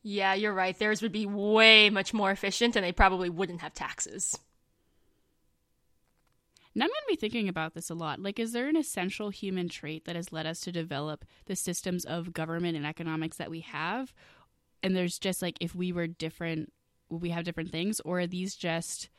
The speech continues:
Speaker 2: essential systems, and then there are no other ways to organize? Although, I mean, if you had a species that was actually capable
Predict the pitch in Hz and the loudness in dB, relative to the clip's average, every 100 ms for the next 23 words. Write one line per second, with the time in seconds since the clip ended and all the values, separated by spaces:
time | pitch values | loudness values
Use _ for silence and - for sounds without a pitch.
0 | _ _ - 185 - 180 175 180 170 160 | _ _ -6 -4 -2 -2 -2 -2 -2 -4
1 | - 170 170 170 160 156 156 156 147 - | -4 -4 -4 -4 -4 -4 -4 -4 -4 -2
2 | 143 160 156 170 156 147 151 156 151 160 | -2 -2 -4 -4 -4 -4 -6 -6 -6 -8
3 | - 135 147 143 90 92 185 - - - | -8 -8 -6 -6 -8 -8 -10 -12 -16 -20
4 | _ _ _ _ _ _ _ _ _ _ | _ _ _ _ _ _ _ _ _ _
5 | _ _ _ _ _ _ _ _ _ _ | _ _ _ _ _ _ _ _ _ _
6 | _ _ _ _ _ _ 240 254 311 302 | _ _ _ _ _ _ 2 4 6 6
7 | 294 277 254 - 269 294 - 220 220 214 | 6 2 -2 -2 -2 -2 -4 -6 -4 -4
8 | 190 170 175 - 160 170 - 190 170 165 | -4 -4 -4 -6 -6 -8 -10 -12 -8 -6
9 | 165 170 160 156 151 | -4 -4 -4 -4 -6